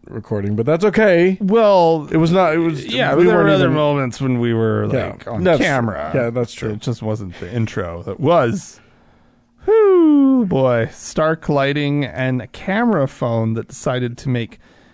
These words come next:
Speaker 2: decided that you, Dan,
Speaker 1: Uh-huh.
Speaker 2: were sort of that perfect peachy shade
Speaker 1: <laughs> Yeah.
Speaker 2: of white. And it made all of you that color.
Speaker 1: Yeah, it just
Speaker 2: And then it just looked at me and was like, "Yeah, you're not that color."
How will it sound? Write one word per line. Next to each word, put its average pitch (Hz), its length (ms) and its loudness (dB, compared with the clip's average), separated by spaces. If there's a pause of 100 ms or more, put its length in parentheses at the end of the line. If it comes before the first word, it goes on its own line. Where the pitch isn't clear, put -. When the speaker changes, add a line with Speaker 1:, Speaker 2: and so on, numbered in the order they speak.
(220)
Speaker 2:
decided 254 420 0
that 160 180 -2
you, 139 680 -2
Dan, 76 500 -12
Speaker 1:
Uh-huh. 156 420 2 (240)
Speaker 2:
were 160 580 2
sort 190 160 -2
of 180 40 0
that - 280 -4
perfect 220 400 -4 (180)
peachy 220 540 -2
shade 170 760 -2
Speaker 1:
<laughs> - 20 -2
Yeah. 427 480 -2
Speaker 2:
of 151 320 2
white. 127 840 -2 (200)
And 143 140 -2
it 143 80 -8
made 151 320 0 (140)
all 226 260 4
of 120 160 -2
you 101 160 -4
that - 240 -10
color. 90 340 -4
Speaker 1:
Yeah, 147 220 4
it 127 60 0
just 147 280 -2
Speaker 2:
And 165 140 0
then 185 100 0
it 196 140 -4
just 175 160 -4
looked 220 260 -4
at 165 80 -2
me 190 160 0
and 185 140 0
was 151 160 -2
like, 156 240 -2 (100)
"Yeah, 170 200 -2
you're 170 200 0
not 165 300 -2
that - 240 -6
color." 85 400 -6